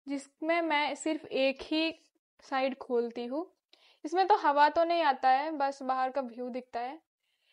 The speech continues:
हम ग्राउंड फ्लोर में रहते हैं ना, तो बाहर से ना हमारा रूम दिखता है विंडो से, तो इसीलिए मैं नहीं खोलती हूँ विंडो उतना।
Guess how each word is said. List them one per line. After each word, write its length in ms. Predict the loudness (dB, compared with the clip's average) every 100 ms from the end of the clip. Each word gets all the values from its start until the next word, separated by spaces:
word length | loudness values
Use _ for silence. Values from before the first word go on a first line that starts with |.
| _ _ _ -6
हम 120 | 0
ग्राउंड 340 | 4 4 2 4
फ्लोर 200 | 6 6
में 120 | 4
रहते 300 | 2 2 -2
हैं 80 | -2
ना, 200 | -4 -2
तो 180 | 0 0
बाहर 400 | -2 -2 -6 -4
से 180 | -2
ना 100 | -2
हमारा 260 | 0 0 0
रूम 240 | 0 -2
दिखता 320 | -4 -4 0 0
है 180 | 0
विंडो 300 | -2 -4 -8 -4
से, 260 | -4 -6 -8 -4
तो 60 |
इसीलिए 320 | -2 2 4 4
मैं 140 | 2
नहीं 260 | 0 -2 0
खोलती 340 | 0 0 0
हूँ 120 | -4
विंडो 320 | -2 -2 0 0
उतना। 360 | -2 -6 -6